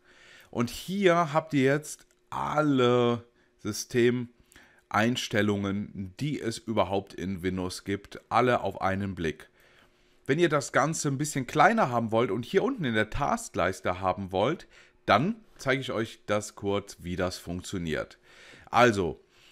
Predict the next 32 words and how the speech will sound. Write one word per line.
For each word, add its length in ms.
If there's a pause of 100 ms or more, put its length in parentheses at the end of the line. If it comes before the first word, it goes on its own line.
(120)
ihr 160
habt 180
ja 120
jetzt 280
schon 200
diesen 260
God 260
Mode 300
erstellt. 800 (560)
Wir 240
erstellen 380
uns 160
jetzt 120
erstmal 380
einen 160
neuen 260
Ordner 640
und 200
dabei 240
ist 160
es 120
egal, 300
ich 160
mache 180
das 220
jetzt 260
zum 180
Zeigen 600
einfach 240
auf 160
dem 160
Desktop. 500